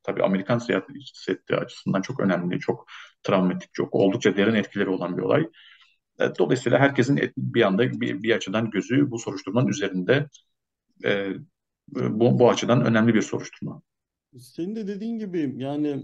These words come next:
Speaker 2: altı Ocak'ta senatonun basılması, e, yani onu da söylemek lazım, belki biraz daha detay vermek lazım. Altı Ocak'ta senatoda seçimlerin onaylanması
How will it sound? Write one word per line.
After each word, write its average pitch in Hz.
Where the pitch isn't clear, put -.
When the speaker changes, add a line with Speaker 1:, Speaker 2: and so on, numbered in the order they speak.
Speaker 2:
altı 123
Ocak'ta 165
senatonun 151
basılması, 151
e, 123
yani 120
onu 139
da 151
söylemek 151
lazım, 127
belki 123
biraz 127
daha 135
detay 127
vermek 117
lazım. 143
Altı 139
Ocak'ta 135
senatoda 180
seçimlerin 165
onaylanması 180